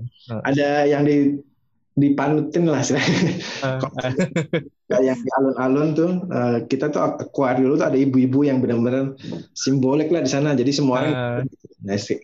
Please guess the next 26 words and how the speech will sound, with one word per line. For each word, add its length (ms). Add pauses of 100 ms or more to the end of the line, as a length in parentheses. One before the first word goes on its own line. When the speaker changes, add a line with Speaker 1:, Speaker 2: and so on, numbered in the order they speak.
Speaker 2:
kita 300
acquire 240
dulu, 480
gitu 160
dia 160
pakai, 240
dia 180
happy, 220
dia 100 (300)
dipromoin 500
ke 160
yang 140
lain. 320 (1040)
Nah, 140
itu 160
yang, 240
yang, 180 (320)
Speaker 1:
<laughs> 320
Speaker 2:
yang 120 (180)
tim-tim 340
lapangan 400
sih 80
memang 240
ngeliat 480
ada, 460
ada, 300